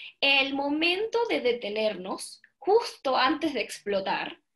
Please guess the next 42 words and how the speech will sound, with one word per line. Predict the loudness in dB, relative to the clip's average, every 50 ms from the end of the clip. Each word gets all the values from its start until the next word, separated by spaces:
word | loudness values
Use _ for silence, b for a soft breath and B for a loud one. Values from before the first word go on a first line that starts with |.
| _ _ _ _
el | 0 0
hecho | 2 2 2 4
de | 6 6 6
decir, | 4 2 0 -2 -2 -2 -2 -6 -10 _ _ _ _ _
"A | -8 -6
ver, | -4 -4 -6 -6 -6
me | -4 -2 0
molesté, | 0 0 0 -2 -2 0 0 0 0 -2 0
ya, | 2 4 4 4 6
ya | 4 4 2
siento | 2 2 2 2 4 4 2
ese | 2 2 2 2 2 2 2 2 2
hervir | 0 -2 -2 0 2 4 4
en | 4 2 2 0 0 0 0
la | -2 -4 -4
sangre", | -4 -4 -4 -4 -4 -4 -4 -4 -4
por | -4 -4 -4
así | -4 -6 -6 -6
decirlo, | -6 -6 -6 -8 -8 -4 -2 -4 -4 B B B B B B B B B
me, | 0 4 6 6 6 6 6
me | 4 4 2 2
paro | 4 4 4 4 4
un | 2
momento | 0 0 2 0 0 0 2 2 0 0 0 -4
y | -6 -6 0
cuento | 0 0 0 2 4
al | 2 4 4
menos | 2 2 0 0 0
unos | 0 -2 -2 0
diez | 0 -2 -2
segundos. | -2 -4 -4 -2 -2 -2 -2 -4 -10 -16 -20 _ b b b b b b b
Unos | -2 2 2 4 4
diez | 4 4 4
segundos | 2 2 4 4 4 4 4 4
y | 4 4
pensar, | 2 0 -2 0 0 0 0 -2 -6 -6 _
tratar | 2 2 4 4 4 2 4
de | 4 4
racionalizar | 4 4 2 2 0 0 0 0 0 -2 -4 0 2 2 4 4
lo | 2 0
que | -2 -4
siento. | -6 -4 -2 -2 -2 -2 -6 -10 -16 -20